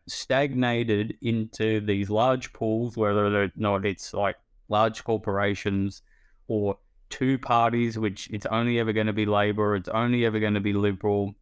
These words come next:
and you're dreaming if you think it's gonna be anything else if the status quo keeps going. And if you wanted to buy a house, you probably should have started saving up a decade ago for it, because that just keeps getting out of reach.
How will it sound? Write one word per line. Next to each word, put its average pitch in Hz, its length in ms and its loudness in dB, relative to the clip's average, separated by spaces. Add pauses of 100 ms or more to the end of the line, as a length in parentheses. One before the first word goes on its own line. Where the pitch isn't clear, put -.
and 107 200 -2
you're 101 80 0
dreaming 110 440 0
if 98 120 -4
you 101 80 0
think 98 200 -2
it's 98 120 -4
gonna 101 220 0
be 104 180 0
anything 104 440 0
else 101 320 -2
if 120 180 -6
the 107 120 -4
status 107 440 0
quo 101 320 0
keeps 95 320 -4
going. 101 460 0 (880)
And 101 560 0 (580)
if 113 140 -2
you 107 100 -2
wanted 120 220 0
to 120 60 0
buy 117 240 4
a 107 80 0
house, 110 360 0
you 101 60 -6
probably 107 300 0
should 110 180 -2
have 104 100 0
started 107 360 0
saving 107 340 0
up 104 140 -2
a 117 40 -2
decade 110 480 0
ago 104 460 0
for 107 360 0
it, 107 140 -8
because 104 580 -2 (260)
that 110 280 -2
just - 360 -4
keeps 110 320 -4
getting 104 280 -2
out 104 140 0
of 98 80 -2
reach. 104 480 -4